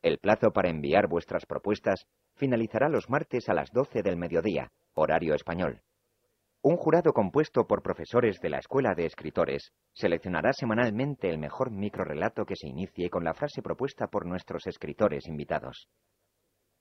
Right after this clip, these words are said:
Los viernes, entre las once y las once y media de la mañana, el relato seleccionado será leído en antena y comentado por un profesor de la Academia. Por lo tanto,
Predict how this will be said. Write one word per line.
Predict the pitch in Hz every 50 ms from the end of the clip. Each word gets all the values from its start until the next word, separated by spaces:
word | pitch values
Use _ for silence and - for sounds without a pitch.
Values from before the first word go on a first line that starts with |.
| _
Los | - 87 76 73 - 73
viernes, | 90 117 113 - 73 69 65 - - - _ _ _ -
entre | 113 110 104 104 95
las | 87 87 - -
once | 156 170 160 - 147
y | 110
las | 92 78 73 -
once | 113 113 113 - -
y | 71
media | 71 87 98 87 85 76
de | 73
la | 76 71
mañana, | 69 69 65 71 80 76 71 67 - _ _ _ _ -
el | 101 98 92
relato | 82 82 90 117 135 - 156
seleccionado | - - 135 113 - - 110 107 127 - 120 107
será | - 117 104 120
leído | 135 117 92 101 127 123 117
en | 98 87
antena | 78 76 76 - 113 98 78 76 87
y | 90
comentado | - 95 95 87 82 80 - 139 139 143 131
por | - - 92 87
un | 104 127
profesor | - - 101 - 78 - - 117 104
de | 98 85
la | 82 78
Academia. | 78 - 82 73 69 64 62 64 65 62 - _ _ _ _ _ _ _ _ _ _
Por | - 87 - -
lo | 65 64
tanto, | - - 104 92 82 69 - 65 -